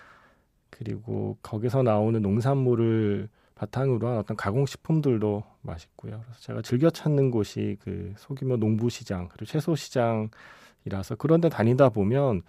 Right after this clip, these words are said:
저도 모르게 제철에 대해서 생각을 하게 돼요. 도시인의 계절 감각으로는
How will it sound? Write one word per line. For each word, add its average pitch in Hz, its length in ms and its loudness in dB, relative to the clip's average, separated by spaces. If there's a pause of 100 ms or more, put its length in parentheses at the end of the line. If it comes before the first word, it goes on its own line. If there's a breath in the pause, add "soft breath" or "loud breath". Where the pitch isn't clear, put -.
저도 127 260 0
모르게 104 640 -2 (360 loud breath)
제철에 151 500 0
대해서 92 640 -2 (220 soft breath)
생각을 131 400 -6
하게 139 280 -8
돼요. 85 320 -10 (640 loud breath)
도시인의 131 640 4
계절 113 460 0
감각으로는 98 1200 -2